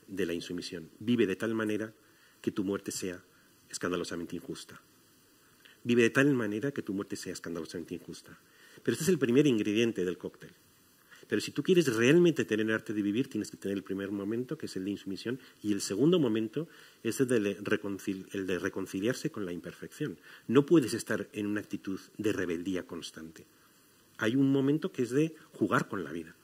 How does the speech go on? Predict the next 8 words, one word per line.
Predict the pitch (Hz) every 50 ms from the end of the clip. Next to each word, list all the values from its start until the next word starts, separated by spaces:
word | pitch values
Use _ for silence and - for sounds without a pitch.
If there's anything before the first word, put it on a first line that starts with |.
| _ _ _ _ _ _ _ _ _ _ _ _ _ _ _ _ _ _ _ _ _ _ _ _ _ _
de | - 107
reconciliarte | 107 - - 104 98 - 107 101 120 127 - 165
con | - - 110
la | 92
imperfección | 92 - - 90 - - - - - 117 123 139 160 - - - _ _ _ _ _ _ _ _ _ _ _ _ _ _ _ _ -
propia | - 117 110 - 143 147 156 - - - _
y | 95
ajena. | 95 90 - - 95 92 92 87